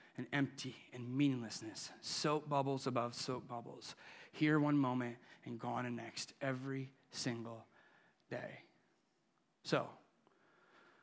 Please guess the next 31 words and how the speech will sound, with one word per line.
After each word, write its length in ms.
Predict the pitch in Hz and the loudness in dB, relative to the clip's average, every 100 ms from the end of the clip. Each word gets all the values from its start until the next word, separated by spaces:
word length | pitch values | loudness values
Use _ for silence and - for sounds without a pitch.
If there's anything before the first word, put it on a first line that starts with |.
| _ _ | _ _
if 80 | - | -6
you 80 | 131 | -2
want 160 | 127 - | 0 0
that 240 | - - | -2 -2
peanut 260 | - 147 139 | 2 4 6
buttery 300 | 131 123 120 | 6 4 2
goodness 480 | 131 135 120 - | 2 2 2 0
in 80 | 120 | 0
the 60 | 123 | 2
middle, 360 | 131 127 120 - - - - - _ _ _ _ - - - - _ _ _ _ _ _ - | 0 -2 -4 -10 -18 -20 -20 -20 _ _ _ _ -20 -20 -20 -20 _ _ _ _ _ _ -6
he 100 | 143 | 0
says, 200 | 123 - | 0 2
"Fear 240 | 160 170 | 6 6
God," 320 | 160 135 120 | 8 6 4
which 160 | 127 - | 0 -2
we'll 80 | 131 | 0
get 160 | 135 | 0
to 100 | - | 0
in 60 | 139 | 2
a 40 | |
little 140 | 143 143 | 2 0
bit, 240 | 117 113 - | -2 -6 -8
"and 80 | |
obey 260 | 120 117 123 | -6 -2 0
his 160 | 131 - | 0 -2
commands." 540 | 120 117 117 117 - | -8 -8 -10 -14 -12
He 80 | - - _ _ - - - | -12 -14 _ _ -20 -20 -4
said, 160 | - 135 | 2 2
"If 100 | - | 4
you 100 | 135 | 4
want 380 | 135 151 165 | 4 4 2